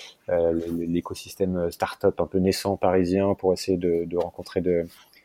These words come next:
de rencontrer du monde. Et on a rencontré du monde. Et, euh, ça s'est fait un peu, euh, un peu tout seul, en fait, par réseau.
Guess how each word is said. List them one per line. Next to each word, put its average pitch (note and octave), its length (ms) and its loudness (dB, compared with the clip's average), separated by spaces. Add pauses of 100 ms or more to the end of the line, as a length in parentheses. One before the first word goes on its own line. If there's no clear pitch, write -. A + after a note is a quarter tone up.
(160)
de G2+ 80 0
rencontrer F#2 340 0
du F2+ 80 2
monde. C3+ 160 4
Et G#2 80 4
on F2+ 80 6
a A2+ 80 10
rencontré G2+ 380 6
du E2+ 80 0
monde. C#3 240 0 (640)
Et, G#2 180 10
euh, G2 80 10
ça F2+ 140 4
s'est E2+ 120 0
fait - 120 -4
un F#2 80 2
peu, - 120 -2
euh, E2+ 460 4
un E2 160 -6
peu G2 80 -6
tout F#2 140 -8
seul, G2 200 2
en G2 60 -4
fait, - 140 -10
par E2+ 180 -6
réseau. G2 460 0